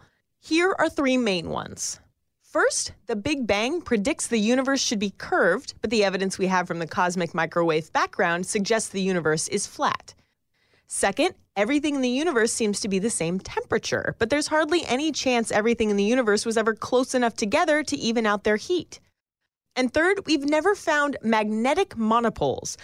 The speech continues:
which are these ultra-high energy particles that the singularity-style Big Bang should have produced.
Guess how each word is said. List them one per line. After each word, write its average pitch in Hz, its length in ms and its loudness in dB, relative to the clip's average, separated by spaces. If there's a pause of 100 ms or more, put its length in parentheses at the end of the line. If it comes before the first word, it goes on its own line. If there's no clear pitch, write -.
(240)
which 294 180 -2
are 320 60 2
these 277 260 0
ultra-high 294 540 2
energy 226 320 2
particles 254 540 2
that 208 100 0
the 196 80 2
singularity-style 254 1080 2
Big 269 260 -4
Bang 302 340 0
should 277 400 2
have 196 220 0
produced. - 560 -4